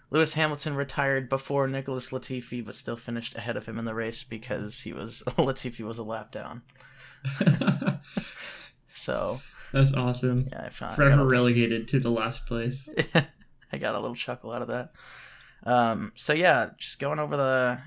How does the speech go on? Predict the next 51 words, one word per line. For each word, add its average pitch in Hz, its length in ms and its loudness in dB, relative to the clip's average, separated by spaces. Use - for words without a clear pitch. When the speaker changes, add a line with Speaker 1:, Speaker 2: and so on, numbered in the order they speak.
Speaker 1:
kind 131 200 -6
of 127 40 -4
the 127 60 -6
talking 131 420 -4
points 123 380 -6
we've 120 140 -10
got 123 220 -2
from 123 180 -8
this 123 260 -4
race, 127 540 0
um, 110 540 -4
and 113 140 -4
just - 200 -6
an 120 100 -4
overall 117 500 2
one. 110 300 0
Verstappen 120 800 -2
absolutely 151 540 0
dominated 127 520 0
this 123 180 -2
season, 117 680 -2
and, 113 420 -4
uh, 117 240 -2
this, 117 420 -6
this 120 320 -8
race 120 480 -6
was - 200 -10
kind 120 240 -4
of 113 80 -8
a, 113 340 -4
a - 40 -14
good 123 200 -10
summary 117 460 -4
of 110 360 -10
<laughs> - 420 -6
how, 139 240 6
how 135 120 2
most 123 300 0
of 117 60 -8
the 113 40 -6
season 113 320 -4
has 110 120 -8
gone. 113 280 -4
He - 120 -12
just - 240 -8
kinda 117 180 -6
ran 117 220 -4
away 135 140 2
Speaker 2:
Yeah. 123 120 4
Speaker 1:
with 120 100 -2
it. 123 220 -6